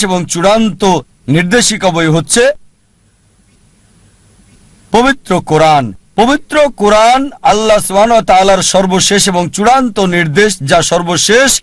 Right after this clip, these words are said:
ও চূড়ান্ত নবী মুহাম্মদ সাল্লাল্লাহু আলাইহি সাল্লামকে দেওয়া হয়েছে, সর্বশেষ ও চূড়ান্ত নির্দেশিকা মানব জাতির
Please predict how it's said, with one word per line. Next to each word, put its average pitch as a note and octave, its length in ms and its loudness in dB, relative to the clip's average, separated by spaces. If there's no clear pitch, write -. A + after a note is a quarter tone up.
ও - 80 -2
চূড়ান্ত A#3 460 -2
নবী G3 320 -2
মুহাম্মদ A3 280 0
সাল্লাল্লাহু E3+ 260 -2
আলাইহি - 80 -6
সাল্লামকে D3+ 260 2
দেওয়া D3+ 260 2
হয়েছে, C3+ 400 -4
সর্বশেষ F#3+ 520 -2
ও - 80 -4
চূড়ান্ত C4+ 340 0
নির্দেশিকা F3+ 560 0
মানব F3 300 0
জাতির C#3 300 -4